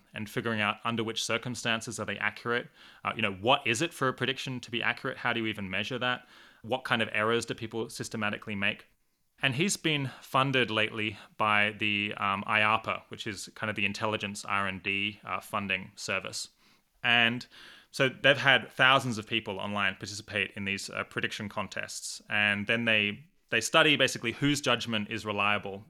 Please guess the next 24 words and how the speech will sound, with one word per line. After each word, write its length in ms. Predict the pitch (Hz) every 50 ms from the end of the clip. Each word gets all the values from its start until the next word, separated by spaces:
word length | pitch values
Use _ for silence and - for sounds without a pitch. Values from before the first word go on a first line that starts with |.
| _ -
and, 400 | 107 104 101 98 95 98 98 - -
uh, 100 | 107 110
on 180 | 113 117 117 117
what 120 | 120 -
kinds 220 | - - 113 110 101
of 80 | 92
questions 540 | - - 110 - - - 104 98 98 - -
can 180 | - - 120 107
we 80 | 104
reliably 440 | 95 92 95 92 95 98 95 101 101
predict 300 | - - 98 98 - _
the 60 | 104
future. 440 | 101 - 107 107 - - 104 104 - _ _ _ _ _ _ _ _ _ _ _ -
We 120 | 131 135 139
have 120 | 175 196
a 60 | 190
profile 340 | - - 254 247 - 151 117
coming 220 | - - 113 110 113
out 180 | 113 110 110
actually, 520 | 120 127 - - 165 151 135 117 107 104 107
uh, 160 | 107 107 107
later 240 | 113 117 113 113 104
this 180 | 101 - -
week 240 | - 123 104 -